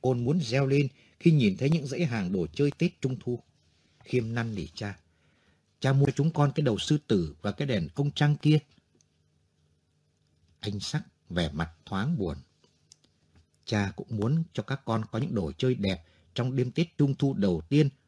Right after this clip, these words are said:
ở đất thần kinh này. Nhưng cha sắp phải vào trường học. Ta đành nhịn đồ chơi để tiền mua sách, mua giấy bút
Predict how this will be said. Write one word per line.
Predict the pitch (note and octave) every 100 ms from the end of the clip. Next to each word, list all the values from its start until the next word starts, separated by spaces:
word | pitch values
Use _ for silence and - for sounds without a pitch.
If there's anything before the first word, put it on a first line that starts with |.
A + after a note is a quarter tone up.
| -
ở | E2 D2
đất | A#2 E3+ -
thần | - D2+ C#2+
kinh | A#2+ A2
này. | F2 - _ _ _ _ _ _ _ _
Nhưng | G2+ G#2 G2 F#2+ - _ _ _ _ _
cha | - A2+
sắp | - E3+ _
phải | D#2+
vào | F2 D#2+ -
trường | G#2 D#2
học. | E2+ D2+ - _ - - _ _ _ _
Ta | A#2+ B2+
đành | G#2+ F2+
nhịn | G2 A2 G#2+
đồ | E2+
chơi | - D3 D3+
để | F2 D#2+
tiền | G2 E2 G#2+
mua | C#3+
sách, | - E3+ E3+ -
mua | C3 A#2
giấy | B2+ D#3
bút | F3